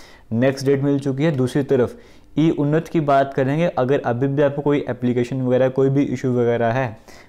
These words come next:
अगर आप प्रॉब्लम फेस कर रहे हो तो आप यहाँ पर ही अप्लाई कर सकते हो आराम से। और यहाँ पर दूसरी बेनिफिट आपको क्या है, अगर आपको कोई भी प्रॉब्लम वगैरह आप फेस करते हो तो जब आप होम पेज पर आओगे, होम पेज के बिल्कुल बॉटम पर आप, अगर हम आएंगे, या-, यहाँ पे जैसे देखो यहाँ पर है,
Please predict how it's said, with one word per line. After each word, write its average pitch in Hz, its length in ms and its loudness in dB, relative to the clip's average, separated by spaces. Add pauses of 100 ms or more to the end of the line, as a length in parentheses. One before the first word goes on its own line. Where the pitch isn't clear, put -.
अगर 120 180 0
आप 127 100 -2
प्रॉब्लम 123 360 0
फेस 131 280 -2
कर 127 200 0
रहे 131 140 0
हो 131 100 -6 (120)
तो - 200 -4
आप 143 260 0
यहाँ 131 320 0
पर 151 280 0
ही 160 240 0 (100)
अप्लाई 127 320 0
कर 120 140 -2
सकते 120 260 -4
हो 123 60 4
आराम 117 260 0
से। 165 240 -4 (340)
और 160 80 4
यहाँ 147 220 4
पर 170 140 2
दूसरी 143 460 2
बेनिफिट 135 400 0
आपको 143 220 0
क्या 156 200 2
है, 151 60 -2
अगर 131 220 2
आपको 151 160 0
कोई 147 140 0
भी 151 140 0
प्रॉब्लम 143 400 0
वगैरह 139 200 4
आप 135 80 0
फेस 139 280 0
करते 131 300 0
हो 101 200 2 (560)
तो 135 60 -2
जब 143 140 2
आप 151 160 0
होम 156 240 2
पेज 156 220 0
पर 151 180 2
आओगे, 139 240 4
होम 147 280 0
पेज 143 220 0
के 147 80 -2
बिल्कुल 131 280 -2
बॉटम 123 340 0
पर 135 140 2
आप, 120 60 2
अगर 117 200 0
हम 117 160 -2
आएंगे, 113 300 -2
या-, 123 120 -2 (120)
यहाँ 113 160 -4
पे 113 120 -4
जैसे 113 220 -2
देखो 117 180 -4
यहाँ 110 140 -4
पर 117 160 0
है, 156 60 0